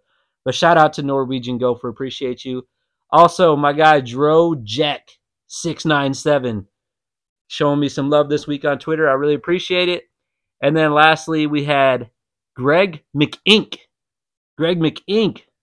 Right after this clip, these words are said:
appreciate you showing me some love on Twitter, man. I really do. Um, thank you guys for following me. Thanks for following along with the podcast. A little bit longer episode this week, but like I said,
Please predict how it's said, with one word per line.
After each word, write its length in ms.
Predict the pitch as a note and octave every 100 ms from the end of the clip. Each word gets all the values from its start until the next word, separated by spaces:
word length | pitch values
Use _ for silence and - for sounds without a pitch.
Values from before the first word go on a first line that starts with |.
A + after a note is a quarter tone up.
| _ _ _ _ _
appreciate 520 | B3 C4+ - G3+ F3
you 40 | F3+
showing 300 | G3 F3 E3
me 80 |
some 240 | D3+ D#3 D3
love 220 | C#3+ C3+
on 120 | C3
Twitter, 320 | - D3+ C3+
man. 220 | B2+ C3 C3
I 80 |
really 340 | B2+ C3+ C#3+ B2+
do. 380 | C3+ D3 D3 C#3 _ _ _ _ _ _
Um, 540 | B2 C#3 C3+ C3 B2+ A#2+
thank 220 | E3 E3
you 80 | D#3+
guys 220 | D3+ D3
for 120 | -
following 500 | - D3 D#3 D#3 D#3
me. 180 | D#3 D3+
Thanks 240 | D3+ D3
for 100 | -
following 420 | B2+ C#3 C#3+ C#3 C#3
along 300 | C#3 C#3 C#3
with 80 |
the 60 | B2+
podcast. 420 | - C3+ C3+ C#3+
A 60 | F#3+
little 120 | F#4+
bit 120 | G#3+
longer 340 | D3+ D#3 D#3 B2+
episode 460 | E3 D#3+ - C3
this 180 | B2+ A2+
week, 160 | C3 B2
but 80 |
like 180 | C3 D#3
I 60 | D3+
said, 360 | - D#3 A#2